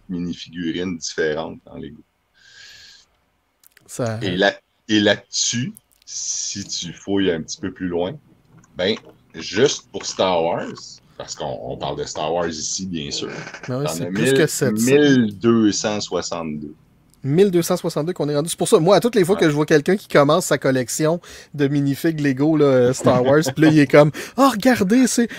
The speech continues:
Speaker 2: j'ai, j'ai, j'ai trouvé mon premier, euh, Jedi, là, je suis super content, je vais
Speaker 1: Ah,
Speaker 2: pouvoir
Speaker 1: ouais.
Speaker 2: l'exposer puis le rajouter dans ma collection. »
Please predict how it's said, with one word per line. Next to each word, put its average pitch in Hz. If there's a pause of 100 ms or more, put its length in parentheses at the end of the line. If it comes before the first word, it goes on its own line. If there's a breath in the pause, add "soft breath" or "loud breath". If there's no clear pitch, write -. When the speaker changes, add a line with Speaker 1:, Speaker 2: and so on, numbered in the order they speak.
(140 loud breath)
Speaker 2:
j'ai, 226
j'ai, 214
j'ai 220
trouvé 240
mon 240
premier, 226
euh, 196
Jedi, 208
là, 220
je -
suis -
super -
content, 208
je 202
vais 185
Speaker 1:
Ah, 185
Speaker 2:
pouvoir 202
Speaker 1:
ouais. 214
Speaker 2:
l'exposer 202
puis 202
le 185
rajouter 180
dans 208
ma 185
collection. » 190